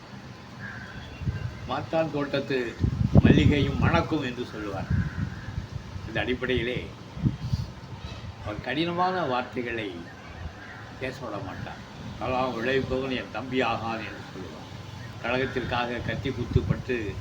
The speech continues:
ரத்தம் சொட்ட சொட்ட என்னிடத்தில் விழுந்து கிடப்பவன் தான் என்னுடைய தம்பியை தவிர கலாம் விளைவிப்பவன்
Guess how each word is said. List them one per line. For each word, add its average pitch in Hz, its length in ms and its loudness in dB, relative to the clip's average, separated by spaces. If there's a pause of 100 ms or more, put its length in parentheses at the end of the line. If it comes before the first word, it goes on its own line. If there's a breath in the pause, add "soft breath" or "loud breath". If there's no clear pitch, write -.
(420)
ரத்தம் 123 380 -4
சொட்ட 120 260 -4
சொட்ட 131 400 0
என்னிடத்தில் 113 500 -2
விழுந்து 117 220 -2
கிடப்பவன் 113 440 -4
தான் 113 160 -2
என்னுடைய 98 320 -6
தம்பியை 110 460 -4
தவிர 101 400 -2
கலாம் 123 320 0
விளைவிப்பவன் 107 580 -4